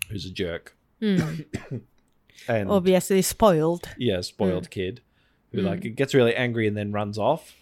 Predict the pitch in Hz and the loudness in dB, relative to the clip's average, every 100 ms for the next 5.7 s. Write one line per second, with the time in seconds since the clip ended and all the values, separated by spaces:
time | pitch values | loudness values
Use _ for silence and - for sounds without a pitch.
0 | _ _ _ _ - 190 180 - 101 98 | _ _ _ _ -6 -2 0 -2 -4 -8
1 | - 107 98 98 104 _ - 127 127 113 | -6 -6 -6 -10 -14 _ -4 -4 -2 -4
2 | 107 101 107 98 117 101 95 85 92 113 | -4 -6 -6 -6 -6 -8 -10 -10 -8 -8
3 | 101 117 92 87 - _ - 110 107 92 | -8 -4 -4 -6 -10 _ -8 -8 -6 -8
4 | 87 85 92 90 110 92 95 82 - 85 | -8 -10 -8 -6 -6 -8 -6 -8 -6 -10
5 | 78 95 214 180 - 85 80 | -10 -6 -2 -2 -2 -6 -14